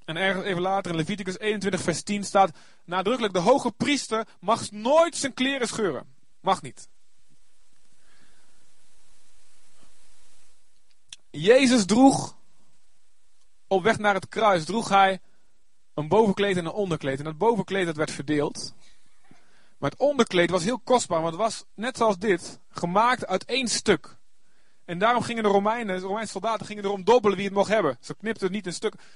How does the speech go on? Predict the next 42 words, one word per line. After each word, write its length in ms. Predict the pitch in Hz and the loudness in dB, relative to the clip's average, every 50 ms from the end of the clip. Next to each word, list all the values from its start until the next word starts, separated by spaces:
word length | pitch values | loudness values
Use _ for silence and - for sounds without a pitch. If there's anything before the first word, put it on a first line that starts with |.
| - | -14
ze 100 | - - | -10 -8
gingen 200 | - 208 202 185 | -6 -6 -2 0
dob-, 280 | 170 220 233 190 202 202 | 2 2 2 0 -2 0
dob-, 460 | 190 233 220 180 - - - - - - | 0 0 0 0 -6 -14 -16 -18 -14 -8
erom 220 | 220 180 190 202 185 | -6 -6 -4 0 4
dobbelen 260 | 208 240 220 202 185 | 4 4 4 4 0
wie 100 | 180 185 | 0 -2
het 80 | 175 165 | 0 0
mocht 140 | 160 - | -2 -2
hebben. 240 | - 156 - - - - - - - - - - - - - - - - - - - - - - - - - - - - - - - - - - - - | -2 -6 -8 -10 -14 -16 -16 -16 -16 -16 -16 -16 -16 -16 -16 -16 -16 -14 -14 -14 -14 -14 -14 -16 -16 -16 -16 -16 -16 -16 -16 -16 -16 -16 -16 -16 -16 -8
Zijn 220 | - - 170 160 | -4 -2 -2 0
kleren 340 | - 202 220 240 233 208 190 | 0 0 2 4 4 4 4
werden 180 | 185 175 170 | 4 4 2
niet 100 | 190 180 | 0 -2
gescheurd. 560 | - - - - - 139 - - - - - - - - - - - - - | -2 -2 -4 -4 -4 -6 -8 -8 -12 -14 -16 -16 -16 -16 -16 -16 -16 -14 -6
Hij 140 | - 131 143 | -2 2 4
was 140 | 170 175 | 4 4
ook 100 | 165 160 | 4 2
een 80 | - 160 | 2 2
man 140 | 165 190 180 | 2 4 2
uit 120 | 160 156 | 2 0
één 220 | - 180 185 185 165 | 0 0 2 2 2
stuk. 440 | - - - 151 - - - - - - - - - - - - - - - - - - - - - - - - - - | 0 -2 -2 -4 -6 -6 -10 -14 -14 -14 -14 -14 -14 -16 -16 -16 -18 -18 -18 -18 -18 -18 -18 -18 -20 -20 -20 -20 -6 -2
Aan 120 | - 175 | -2 2
de 60 | 214 | 4
andere 320 | 240 277 302 285 262 220 196 | 6 6 6 6 6 2 4
kant, 440 | - - 165 160 160 170 - - - - - - - - | 6 8 8 8 8 4 -4 -12 -16 -18 -20 -20 -18 -10
de 120 | - 147 | -4 0
hoge 280 | 156 175 240 247 - 202 | 2 4 4 4 2 0
priester 340 | - - 254 247 - - 196 | 0 2 2 2 2 0 -2
van 180 | - 208 190 | -2 -2 0
dat, 160 | 180 190 185 - | 0 0 0 -2
van 200 | - - - 185 | -4 -10 -8 -6
die 140 | 180 175 165 - | -6 -6 -6 -2
tijd 300 | - 214 190 160 147 147 | 0 2 2 2 0 -2
was 180 | 139 151 147 - - | -4 -6 -8 -6 0
Caiaphas. 800 | - 233 226 233 214 175 147 135 - 135 117 117 - - - - - - - - - - - - - - - - - - - - - - - - - - - - - - - - - - - - - | 4 6 8 10 10 8 8 6 0 -6 -6 -6 -8 -12 -12 -14 -14 -16 -16 -16 -16 -16 -16 -16 -16 -16 -16 -16 -14 -14 -14 -14 -16 -16 -14 -14 -14 -14 -14 -14 -16 -18 -18 -18 -18 -20 -20 -14 -8
En 180 | - 170 170 170 | -6 -4 0 2
Mattheüs 480 | 170 165 - - 233 233 233 220 - | 0 2 2 2 2 2 2 0 0
zesentwintig 460 | - - 233 202 208 196 202 214 208 | 2 2 2 2 0 -2 -2 -2 -2
vers 140 | 185 196 175 | -2 -2 0
vijfenzestig. 920 | - 202 196 202 185 170 - 185 156 143 - - 160 170 - - - - | 2 2 2 2 2 2 2 4 4 4 2 0 -2 -2 -2 -4 -10 -12